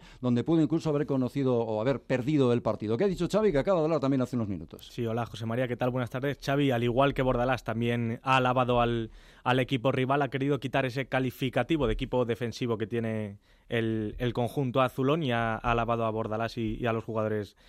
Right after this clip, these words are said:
Speaker 2: del, del Getafe. Ha destacado que la importancia del partido de mañana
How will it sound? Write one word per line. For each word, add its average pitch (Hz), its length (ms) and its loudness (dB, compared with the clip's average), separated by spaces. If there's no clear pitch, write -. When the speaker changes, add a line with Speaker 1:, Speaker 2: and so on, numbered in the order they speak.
Speaker 2:
del, 117 440 0
del 117 200 2
Getafe. 107 520 -2
Ha 117 80 2
destacado 139 640 0
que 113 380 0
la 117 140 0
importancia 120 560 -2
del 120 100 -2
partido 120 280 -4
de 117 60 -4
mañana 117 440 -4